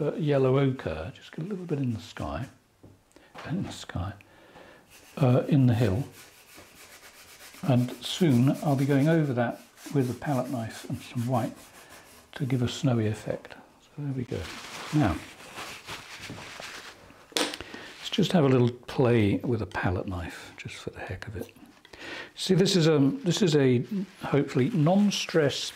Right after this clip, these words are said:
painting. I don't, I don't particularly stress when I paint. In fact, I feel better when I start painting. Um, it is, it is my meditation. So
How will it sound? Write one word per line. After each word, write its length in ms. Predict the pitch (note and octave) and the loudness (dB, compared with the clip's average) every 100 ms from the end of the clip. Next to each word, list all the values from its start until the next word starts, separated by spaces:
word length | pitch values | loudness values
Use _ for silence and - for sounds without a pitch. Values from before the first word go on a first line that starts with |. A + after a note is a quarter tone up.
| - | -6
painting. 460 | C3+ B2+ A2 G#2+ | -4 -4 -4 -4
I 80 | C3 | 0
don't, 200 | E3 D#3+ - - - | 0 0 -8 -14 -10
I 80 | A#2+ | -8
don't 180 | A#2 B2+ | -8 -10
particularly 380 | - - A2 F#2 | -14 -10 -10 -4
stress 340 | - A2 - | -2 -2 -4
when 100 | F#2+ | -8
I 80 | G2 G2 | -8 -10
paint. 260 | - G2 - | -8 -8 -10
In 60 | |
fact, 220 | - - - | -6 -6 -6
I 60 | |
feel 200 | - D3 | -4 -4
better 440 | A#2+ C#3+ - E2+ - - - - - - - - | 0 -2 -2 -10 -12 -20 -20 -20 -20 -20 -20 -14
when 120 | - A2+ | -6 -6
I 80 | |
start 380 | G2+ - F2 - | -6 -4 -6 -6
painting. 500 | - B2 A#2 - - - _ _ _ _ _ _ - - | -6 -4 -4 -10 -12 -16 _ _ _ _ _ _ -20 -6
Um, 360 | A2+ G#2+ G2+ G#2+ - - _ _ _ - _ _ _ - - - _ _ - - - - _ - _ | -4 -4 -6 -10 -18 -20 _ _ _ -20 _ _ _ -20 -20 -20 _ _ -20 -20 -20 -20 _ -20 _
it 160 | - C#3+ | -8 -4
is, 240 | A#2 - - - - | -4 -6 -20 -20 -20
it 160 | - C#3+ | -4 -2
is 160 | A#2+ | 0
my 360 | A#2+ A#2 A2 - - | 2 4 4 2 0
meditation. 800 | B2+ A#2+ A#2+ - A2+ G#2 - F#2+ - - _ _ - - - - _ _ _ - _ - - - - - - - - - - - - - - - - - - - - - - - - - - - | 0 0 -4 -8 -8 -8 -12 -14 -16 -20 _ _ -20 -20 -20 -20 _ _ _ -20 _ -20 -12 -6 -6 -6 -10 -14 -18 -16 -14 -14 -16 -18 -16 -16 -18 -20 -20 -20 -20 -20 -16 -16 -18 -20 -18 -4
So 120 | F#3 | 0